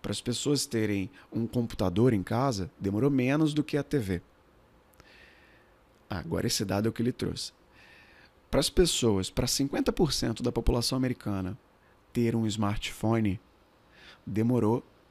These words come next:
oito, nove anos. Pra cinquenta por cento da população americana ter um smartphone. Pra cinquenta por cento da população americana ter um home speaker em casa, demorou quatro anos. Demorou a metade do tempo.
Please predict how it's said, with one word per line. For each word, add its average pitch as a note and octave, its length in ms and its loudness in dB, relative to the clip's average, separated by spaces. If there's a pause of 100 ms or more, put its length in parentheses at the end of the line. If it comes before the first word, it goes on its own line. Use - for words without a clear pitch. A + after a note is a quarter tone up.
oito, D#3 340 2
nove C3 280 0
anos. E2+ 380 -4 (760)
Pra - 120 -8
cinquenta A#2+ 520 -2
por D3+ 180 -2
cento B2+ 240 -2
da - 60 -8
população A2+ 380 -4
americana A2 360 -2
ter A2 220 -4
um C3 40 0
smartphone. B2+ 540 -4 (1160)
Pra C#3 120 0
cinquenta G#3 480 0
por G#3+ 220 2
cento - 260 -2
da D#3+ 100 0
população D3 520 -2
americana A2 540 -2
ter B2+ 200 0
um A#2 100 2
home C3 280 -2
speaker - 500 -8 (280)
em G2 120 -4
casa, G2+ 460 -4 (560)
demorou G2+ 380 0 (140)
quatro C3 320 -4
anos. E2 340 -8 (720)
Demorou F#2+ 320 0
a A2 60 0
metade A#2+ 720 -2
do C3 100 4
tempo. - 380 -8